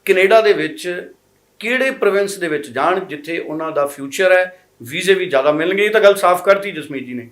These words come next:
ਕਿ ਡਿਪਲੋਮਿਆਂ 'ਚ ਅਪਲਾਈ ਕਰੋ, ਡਿਪਲੋਮਿਆਂ 'ਚ ਵੀ ਵੀਜ਼ੇ ਮਿਲਣਗੇ। ਹੁਣ ਪ੍ਰੋਵਿੰਸ ਦੀ ਗੱਲ ਆ ਗਈ, ਜਸਮੀਤ ਜੀ ਇਹ ਜ਼ਰੂਰ ਦੱਸੋ ਵੀ ਪ੍ਰੋਵਿੰਸ ਦੀ ਅਹਿਮੀਅਤ ਕੀ ਬਣ ਗਈ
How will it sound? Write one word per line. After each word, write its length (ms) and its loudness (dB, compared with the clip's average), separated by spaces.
ਕਿ 80 0
ਡਿਪਲੋਮਿਆਂ 520 0
'ਚ 80 -2
ਅਪਲਾਈ 500 0
ਕਰੋ, 280 2
ਡਿਪਲੋਮਿਆਂ 540 -4
'ਚ 100 -10
ਵੀ 200 -2
ਵੀਜ਼ੇ 260 -4
ਮਿਲਣਗੇ। 440 -10
ਹੁਣ 120 2
ਪ੍ਰੋਵਿੰਸ 340 0
ਦੀ 160 -2
ਗੱਲ 180 6
ਆ 100 6
ਗਈ, 280 -12
ਜਸਮੀਤ 300 -6
ਜੀ 280 -10
ਇਹ 160 -2
ਜ਼ਰੂਰ 260 -6
ਦੱਸੋ 300 -2
ਵੀ 120 -6
ਪ੍ਰੋਵਿੰਸ 840 -6
ਦੀ 280 -10
ਅਹਿਮੀਅਤ 340 0
ਕੀ 180 -16
ਬਣ 200 -2
ਗਈ 180 -14